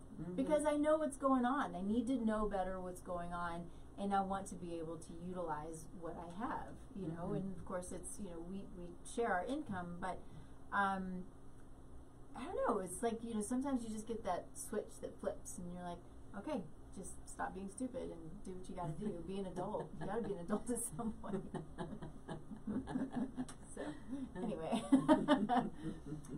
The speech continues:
Speaker 2: Um, can your book be found on Amazon or just your website?
Speaker 1: I'm just gonna put it on my website,
Speaker 2: Okay.
Speaker 1: uh,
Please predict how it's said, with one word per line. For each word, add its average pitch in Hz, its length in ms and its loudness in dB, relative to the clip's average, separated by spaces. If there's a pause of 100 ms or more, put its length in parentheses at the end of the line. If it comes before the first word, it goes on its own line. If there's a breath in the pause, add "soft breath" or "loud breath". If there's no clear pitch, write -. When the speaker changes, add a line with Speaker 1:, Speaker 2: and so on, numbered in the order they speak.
(100)
Speaker 2:
Um, 269 260 12
can 269 180 10
your 277 140 8
book 302 300 10 (120)
be 254 240 6 (100)
found 214 680 6
on 175 200 -2 (120)
Amazon 294 460 2
or 226 60 2 (120)
just 202 260 0
your 180 100 -2
website? 170 240 -2
Speaker 1:
I'm 254 200 4
just 381 240 0
gonna 415 140 4
put 392 200 2
it 339 120 0
on 247 140 4
my 202 100 4
website, 220 880 4
Speaker 2:
Okay. 214 140 2 (120)
Speaker 1:
uh, 214 200 4